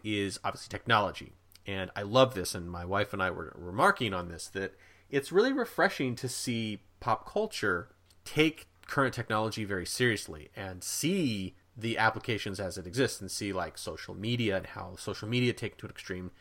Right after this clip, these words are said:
does this, because there's the, the weirdest thing is you watch a lot of pop culture and they a-, almost willfully ignore cell phones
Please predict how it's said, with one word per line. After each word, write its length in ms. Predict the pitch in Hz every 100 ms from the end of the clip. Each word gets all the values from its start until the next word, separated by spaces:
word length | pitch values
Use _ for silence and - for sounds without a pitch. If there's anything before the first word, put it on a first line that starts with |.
| - _
does 240 | - 90 82
this, 320 | 135 120 -
because 380 | 110 - 117 98
there's 280 | 110 98 - - - - - -
the, 160 | 160 - -
the 80 |
weirdest 520 | 139 113 143 151 147 -
thing 180 | 175
is 220 | 131 104 117
you 100 | 110
watch 260 | 110 117
a 60 | 113
lot 260 | 101 107
of 120 | 113 -
pop 240 | 113 -
culture 360 | 135 139 - 113
and 180 | 117 107
they 300 | 107 104 104 -
a-, 120 | - 110 - - -
almost 340 | 127 143 156 -
willfully 720 | 120 123 170 185 139 113 101 -
ignore 800 | 98 98 110 139 113 90 87 - - - - - - - - - -
cell 240 | - 120
phones 480 | 107 90 80 - -